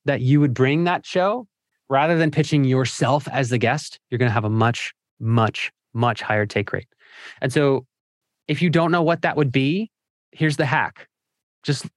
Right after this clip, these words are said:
sort your podcast episodes by number of downloads that they got and retention rate and see what your most popular episode is and talk about that. That's all you have to do. I'll also call out that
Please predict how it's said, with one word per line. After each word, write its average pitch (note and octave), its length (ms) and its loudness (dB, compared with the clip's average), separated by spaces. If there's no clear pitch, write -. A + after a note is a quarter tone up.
sort - 460 -2
your D3 340 2
podcast D3+ 480 -4
episodes F3+ 480 -2
by B2 300 0
number B2+ 240 2
of A#2+ 80 -2
downloads C3+ 400 0
that D#3+ 120 -2
they E3+ 120 -4
got D#3 260 0
and B2 140 -2
retention C3+ 380 -2
rate F3+ 240 0
and B2 140 0
see D3+ 180 0
what C3+ 120 2
your C3 100 2
most B2 180 0
popular A#2+ 360 0
episode D3+ 360 0
is G#3+ 280 -2
and A#2+ 100 -4
talk D3+ 160 -2
about G3 200 -4
that. - 180 -8
That's - 140 -10
all - 80 -2
you - 20 2
have D#3 120 -2
to D3+ 60 -8
do. F3 200 -4
I'll D#3+ 160 -2
also G3+ 280 2
call E3+ 260 2
out C3+ 200 0
that A#2+ 200 -2